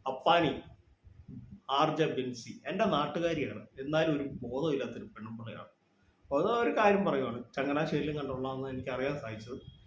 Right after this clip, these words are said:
ഇവര്, ഇവരെന്തിനാണ് ബിഗ് ബോസിൽ പോയതെന്ന് എനിക്കറിയത്തില്ല. ഇപ്പൊ കടന്നുകൊണ്ട് ഇന്നലെ മസ്താനിക്കെതിരെയൊക്കെ ചുമ്മാ കടന്നുകൊണ്ട് ഇത് ചെയ്യുന്നുണ്ട്. ഇവരാ നേരത്തെ അവിടെ അന്ന് നിന്നിരുന്നെങ്കിൽ, അപ്പാനിയായിട്ട്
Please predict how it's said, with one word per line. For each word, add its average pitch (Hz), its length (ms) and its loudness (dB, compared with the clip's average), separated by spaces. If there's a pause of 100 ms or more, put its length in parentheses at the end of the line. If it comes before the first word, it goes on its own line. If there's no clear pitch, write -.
(240)
ഇവര്, 233 500 4 (1040)
ഇവരെന്തിനാണ് 240 680 6
ബിഗ് 180 200 2
ബോസിൽ 165 260 2
പോയതെന്ന് 139 340 0
എനിക്കറിയത്തില്ല. 131 500 -4
ഇപ്പൊ 208 160 2
കടന്നുകൊണ്ട് 185 420 4
ഇന്നലെ 160 480 2
മസ്താനിക്കെതിരെയൊക്കെ 156 1040 2
ചുമ്മാ 208 480 4
കടന്നുകൊണ്ട് 175 340 4
ഇത് 160 140 0
ചെയ്യുന്നുണ്ട്. 147 380 0
ഇവരാ 175 520 6
നേരത്തെ 160 260 0
അവിടെ 151 180 2
അന്ന് 160 420 0
നിന്നിരുന്നെങ്കിൽ, 151 720 2
അപ്പാനിയായിട്ട് 160 840 0